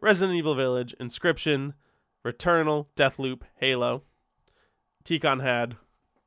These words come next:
Halo, <laughs> Resident Evil Village, Deathloop, Inscryption, Returnal.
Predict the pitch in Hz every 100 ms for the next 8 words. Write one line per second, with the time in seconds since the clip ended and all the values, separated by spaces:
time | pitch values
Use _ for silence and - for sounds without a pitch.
0 | _ _ _ _ _ _ _ _ - 135
1 | 117 117 139 - - - _ - - _
2 | 147 147 143 156 160 151 143 131 127 127
3 | - - 170 160 165 165 160 - 120 -
4 | 139 - 139 120 110 180 185 185 185